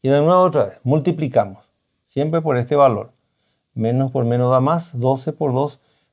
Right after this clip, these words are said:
veinticuatro. Veinticuatro más cero es veinticuatro. Más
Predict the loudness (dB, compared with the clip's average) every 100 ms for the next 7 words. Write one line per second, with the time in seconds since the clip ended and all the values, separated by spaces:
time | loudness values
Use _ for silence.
0 | _ -12 -4 -2 -2 -2 -6 -8 -8 0
1 | 2 2 0 -14 _ _ _ _ _ _
2 | _ _ _ _ _ _ -10 -4 -4 -4
3 | -4 0 0 2 -2 -2 -4 -2 -2 -2
4 | -4 -6 -6 _ _ _ _ _ _ _
5 | -4 -2 0 -2 -6 -8 0 2 2 -8
6 | _ _ _ _ _ _ _ _ _ _
7 | _ _ -2 -2 -2